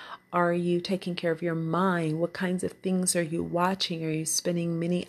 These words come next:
hours in front of the T V and you constantly watch the news and, and you find that it's getting you more anxious or depressed? You know, and, and not that you wanna be ignorant of what's going on, but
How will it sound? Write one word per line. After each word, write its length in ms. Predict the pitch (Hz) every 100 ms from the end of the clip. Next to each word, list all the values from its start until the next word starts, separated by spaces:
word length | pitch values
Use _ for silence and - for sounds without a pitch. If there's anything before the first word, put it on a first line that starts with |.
| -
hours 540 | 175 185 185 175 165
in 100 | -
front 220 | - 170
of 80 | 165
the 80 | 165
T 260 | - 170 165
V 380 | 185 196 185
and 160 | 160 160
you 80 | 165
constantly 480 | - 175 - - 165
watch 240 | 165 -
the 60 | 165
news 680 | 170 190 196 185 175 -
and, 160 | 170 160 - - - - - -
and 420 | 170 165 170 190
you 120 | 175
find 440 | 175 - 165 170 170
that 220 | 165 -
it's 180 | - -
getting 300 | - 165 165
you 100 | 165
more 240 | 165 165 -
anxious 540 | 185 196 196 180 175 170
or 80 |
depressed? 840 | 165 165 - 233 247 202 180 - - - - - -
You 80 | -
know, 200 | 185 180
and, 200 | 175 180
and 160 | - 208
not 280 | 226 247 262
that 80 |
you 160 | 233 208
wanna 140 | 196
be 260 | 190 196 -
ignorant 360 | 175 185 175 175
of 140 | 175
what's 200 | 165 -
going 380 | - 160 156 175
on, 420 | 196 202 185 180
but 260 | 175 160